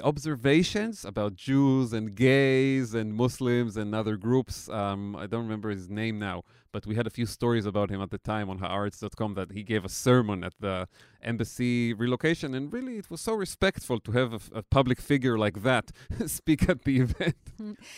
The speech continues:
Speaker 2: Yeah, I guess, I mean, but Netanyahu, I guess maybe was cautious because maybe he was listening to all the experts who were saying there's gonna be a big explosion, this is gonna be a disaster, and he's risk averse.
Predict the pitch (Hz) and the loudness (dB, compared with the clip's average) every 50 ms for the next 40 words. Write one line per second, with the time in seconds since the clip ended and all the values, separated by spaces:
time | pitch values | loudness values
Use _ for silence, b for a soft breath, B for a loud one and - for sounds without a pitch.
0 | B B - 302 359 359 - 262 269 262 392 381 - - 277 285 302 294 294 294 | B B 2 4 4 4 4 4 2 2 0 -2 0 0 2 2 2 2 2 2
1 | 226 262 285 269 - 302 277 277 269 269 294 302 277 226 247 240 - - 240 240 | 2 2 0 0 0 0 0 2 2 2 2 2 0 0 -2 -4 -2 -2 -2 -2
2 | 233 254 240 202 196 202 220 247 - - - 330 339 370 - 403 370 - - 233 | 0 -2 -2 2 2 2 2 0 -2 0 2 2 2 2 0 -2 -4 -4 -6 -4
3 | - 233 202 196 226 220 220 240 214 220 208 202 214 214 220 220 233 226 240 - | -2 -2 -2 0 0 0 0 -2 -2 0 2 4 4 4 2 2 0 -2 -2 -2
4 | - 277 269 254 240 233 - 202 208 196 208 185 147 202 - - - - 233 240 | 0 0 0 0 0 0 0 0 0 0 0 0 -2 -2 -4 -6 -4 -2 -2 -2
5 | - - 226 208 208 190 - - 196 196 214 233 233 220 214 208 208 202 180 - | -2 -2 0 0 0 0 0 2 4 6 6 6 6 4 2 2 0 0 0 0
6 | 214 214 202 185 214 202 190 185 196 180 175 185 160 - - - 285 285 277 262 | -2 -2 0 0 0 0 0 0 -2 -2 -4 -8 -8 -10 -2 2 6 8 8 8
7 | 262 226 254 226 202 - 202 180 - 202 190 185 175 185 180 180 175 170 160 160 | 8 6 2 -2 -2 -4 -6 -6 -4 -4 -4 -4 -4 -4 -4 -4 -4 -6 -4 2
8 | 180 190 214 247 262 - - - 254 247 240 226 214 190 185 185 175 170 175 175 | 4 6 6 6 4 2 -2 -4 -2 -2 -2 -2 -2 -4 -4 -6 -6 -8 -10 -6
9 | 170 180 233 254 - - 320 277 254 330 370 440 415 - - - | -2 0 0 0 0 -4 -6 -4 -4 -4 -4 -4 -6 -8 -10 -14